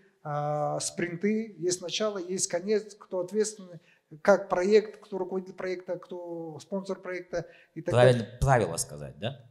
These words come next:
Speaker 1: А, ну, то есть вот это тоже процедуры. То есть любая группа людей эффективна, если есть ролевое распределение, а,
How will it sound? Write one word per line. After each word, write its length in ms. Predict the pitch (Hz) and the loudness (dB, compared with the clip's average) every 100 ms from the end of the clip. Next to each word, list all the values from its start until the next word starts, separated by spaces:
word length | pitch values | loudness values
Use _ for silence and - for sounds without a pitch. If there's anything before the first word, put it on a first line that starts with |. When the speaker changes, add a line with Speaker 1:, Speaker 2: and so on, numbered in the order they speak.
| _ | _
Speaker 1:
А, 140 | 156 | -12
ну, 180 | 156 220 | -2 0
то 120 | 233 | 6
есть 240 | 233 - 196 | 6 4 -2
вот 120 | 185 | 0
это 180 | 233 220 | 0 -2
тоже 300 | 220 277 233 | -4 -2 -2
процедуры. 500 | 190 185 175 156 131 | -6 -12 -12 -10 -10
То 140 | 120 | -6
есть 260 | 185 175 - _ _ - - | -4 -4 -6 _ _ -20 -12
любая 460 | 151 175 214 220 | -6 4 6 6
группа 340 | 190 220 226 196 | 4 -2 -2 -6
людей 360 | 180 185 269 | -4 -2 -2
эффективна, 500 | 247 170 - 214 247 | -2 -6 -6 -4 -2
если 420 | 196 156 190 196 | -2 0 -2 -2
есть 460 | 214 180 185 196 - | -4 -4 -4 -4 -4
ролевое 520 | 165 143 165 175 196 190 | -6 -4 -4 -4 -4 -4
распределение, 720 | 185 - 170 180 185 143 117 - _ _ _ _ _ _ _ | -6 -8 -10 -6 -4 -4 -8 -16 _ _ _ _ _ _ _
а, 340 | 131 127 127 | -8 -6 -6